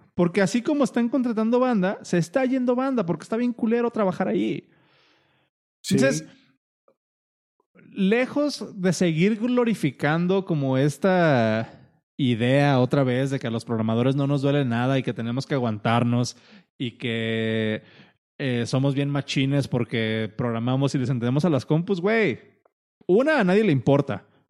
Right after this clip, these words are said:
Speaker 1: A tus usuarios no les importa qué lenguaje
Speaker 2: <laughs>
Speaker 1: utilizaste, güey. A tus usuarios le importa que le resuelvas el problema y ya, ¿no? O sea, se-, seguir, seguir como con esta idea de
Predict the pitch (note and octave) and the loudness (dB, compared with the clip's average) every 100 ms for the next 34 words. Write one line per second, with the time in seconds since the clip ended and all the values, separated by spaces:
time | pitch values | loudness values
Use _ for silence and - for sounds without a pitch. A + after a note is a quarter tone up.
0 | - C#3+ D3 D3 D4 C4 C4+ A3 E3 G3+ | -8 -4 0 4 4 4 4 4 4 2
1 | A3 G#3 G3+ G3 F3+ F3+ F#3 C3 C#3 C#3 | 2 2 2 4 4 4 2 2 0 0
2 | C3+ G#2 G#2 D#3 C#3 D#3+ G#3+ F#3+ F3+ F3 | 0 -2 -2 0 2 2 2 2 0 0
3 | G3+ F3 B2 A#2 D3+ E3+ F3 D#3+ A2 B2 | 0 -2 -2 -2 0 2 0 0 2 2
4 | A2 - A#2+ A2+ A2+ A2+ A2 _ _ _ | 0 0 0 2 2 0 -4 _ _ _
5 | _ _ _ _ - A#2+ F3+ - - _ | _ _ _ _ -4 0 0 -4 -16 _
6 | _ - D3 B2+ - C#3+ - - - E3 | _ -2 0 0 -4 -12 -20 -8 -4 -4
7 | - C#3+ C3+ E3 F#3+ G3 F3 D#3+ C3+ D3+ | -2 -2 2 2 2 -2 -2 0 2 2
8 | F#3 F3+ D3 D3 C#3+ E3+ D#3+ D#3+ E3 D#3+ | 0 0 2 0 2 2 4 2 4 4
9 | C3 C#3+ | 2 0